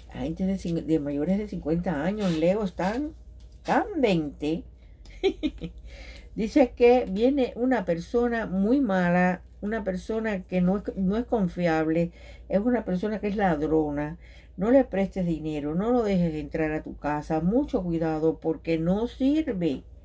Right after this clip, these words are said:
para nada. Dice, vienen, eh, acontecimientos muy buenos para ti y abundancia y triunfo. Viene un nuevo comienzo. Pero con esa persona, con ese nuevo comienzo, es una persona media locada, ¿no?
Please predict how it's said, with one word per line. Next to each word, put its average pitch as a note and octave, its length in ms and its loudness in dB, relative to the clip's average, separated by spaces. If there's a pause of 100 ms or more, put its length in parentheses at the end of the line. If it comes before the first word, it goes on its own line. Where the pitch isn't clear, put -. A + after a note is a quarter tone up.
(420)
para F#3 300 2
nada. F#3+ 460 0 (440)
Dice, F3 300 2
vienen, G3 640 0
eh, D#3 760 0
acontecimientos F3 840 -2
muy E3+ 280 2
buenos G#3 320 -4
para D3+ 280 -2
ti A#3 320 -4 (520)
y C#4 320 2 (640)
abundancia F#3+ 960 0 (360)
y C4+ 140 0
triunfo. G#3+ 640 -2
Viene D3 320 -4
un E3+ 140 2
nuevo G#3+ 380 0
comienzo. F#3+ 760 -2 (920)
Pero A3+ 260 2
con F#3 220 2
esa D4+ 280 4
persona, G#3 600 0
con F3+ 180 -4
ese B3+ 220 -2
nuevo F#3 380 4
comienzo, F#3 720 0
es G#3 140 -4
una B3 240 -2
persona G3+ 480 -4
media A3 360 0
locada, D#3+ 560 0
¿no? G3 220 -4